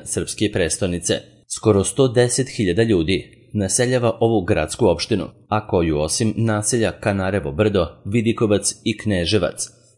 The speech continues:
čine još i sva tri dela Miljakovca, zatim Stari Košutnjak i Resnik, odnosno Kijevo i Petlovo Brdo, kao i Sunčani Breg, te Rakovica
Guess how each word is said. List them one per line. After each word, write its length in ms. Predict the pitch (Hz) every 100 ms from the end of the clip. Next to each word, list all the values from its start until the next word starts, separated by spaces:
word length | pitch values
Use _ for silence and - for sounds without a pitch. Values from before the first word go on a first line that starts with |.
| -
čine 260 | 127 117 -
još 420 | 107 110 110 -
i 100 | 113
sva 300 | 110 110 117
tri 240 | - 113 95
dela 320 | 98 87 73
Miljakovca, 600 | 85 92 92 110 92 107 - - _
zatim 360 | 104 107 - 95
Stari 360 | - - 82 64
Košutnjak 600 | - 107 120 113 101 - -
i 180 | 117 98
Resnik, 560 | 101 92 113 82 - - _ _ -
odnosno 460 | 117 120 - 113
Kijevo 560 | - 123 117 110 101 -
i 180 | 131 -
Petlovo 440 | 107 85 104 98 98
Brdo, 320 | 98 90 113 - - _
kao 220 | 113 92
i 80 | 90
Sunčani 480 | - 104 92 80 73
Breg, 280 | 110 98 67 - _ _ -
te 120 | 113
Rakovica 680 | 98 - 104 101 - 95